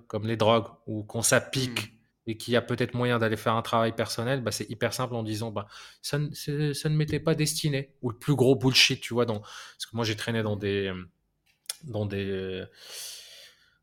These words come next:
Speaker 1: dans des cercles d'entrepreneurs, dans beaucoup de sens très spirituels, dans des, euh, masterminds, et cetera,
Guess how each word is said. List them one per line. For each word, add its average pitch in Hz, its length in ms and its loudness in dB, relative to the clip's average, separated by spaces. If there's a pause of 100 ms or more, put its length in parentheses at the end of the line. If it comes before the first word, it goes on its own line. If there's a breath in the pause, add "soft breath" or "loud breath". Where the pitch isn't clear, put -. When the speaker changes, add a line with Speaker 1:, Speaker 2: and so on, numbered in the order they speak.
(180)
Speaker 1:
dans 113 140 2
des 110 120 4
cercles 123 380 6
d'entrepreneurs, 113 800 2
dans 104 160 0
beaucoup 107 280 -4
de 104 40 -2
sens 110 220 -4
très - 160 -4
spirituels, 110 640 0
dans 104 140 -2
des, 101 220 -2
euh, 95 180 -4
masterminds, 101 760 -2
et 95 80 -6
cetera, 110 720 2